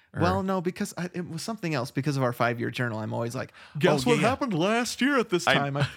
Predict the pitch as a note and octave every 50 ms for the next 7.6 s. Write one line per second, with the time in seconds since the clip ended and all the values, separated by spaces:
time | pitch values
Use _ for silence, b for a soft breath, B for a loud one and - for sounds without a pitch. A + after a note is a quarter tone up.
0 | - - C#3+ C3 B2 A#2+ B2 A#2+ - B3 - - - - - - F2 F2 - D#3
1 | - F#2 G2+ - - - C3+ C3 C3+ C3+ C3+ - C#4 C#3 C3 B2+ C3 D3 A#2+ A#2+
2 | B2 B2 - B2+ B2 A#2+ A#2+ - - - _ _ - - - - - D#4+ D3 C#3+
3 | C#3+ C#3+ C#3+ C#3 - - _ _ _ _ - - - D3+ D#3 D#3 D#3+ C#3 C#3 C#3
4 | C3 C3 B2 - - - _ _ _ _ _ _ _ _ _ _ _ - D3 C3+
5 | - - F3 D#3+ D3 C#3 C#3+ D#3 - E3+ F3+ - F#3 D#3+ D#3 C#3 C3+ C3 B2 B2
6 | B2+ C#3+ E3 F#3 F3+ D3+ - E3 D3+ C#3 C3 A#2+ A#2+ A2 G#2 - - - - B2+
7 | B2 A2+ A#2 A#2 A#2 D3 D#3+ B2 G#2 - - -